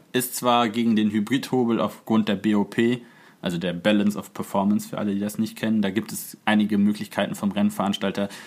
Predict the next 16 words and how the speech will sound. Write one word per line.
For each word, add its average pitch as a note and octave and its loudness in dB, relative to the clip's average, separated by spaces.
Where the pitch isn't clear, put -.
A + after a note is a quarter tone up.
um G#2+ 4
verschiedene A2+ 0
Fahrzeugkonzepte A2+ 0
ein G2+ 0
bisschen G2+ -2
gleicher A2+ 0
zu - -2
machen, A#2 2
damit G#2 2
es - -12
dann F#2 -2
noch F2+ -8
ordentlich G2+ 0
ist, - -6
das - -8
anzugucken. A2+ -2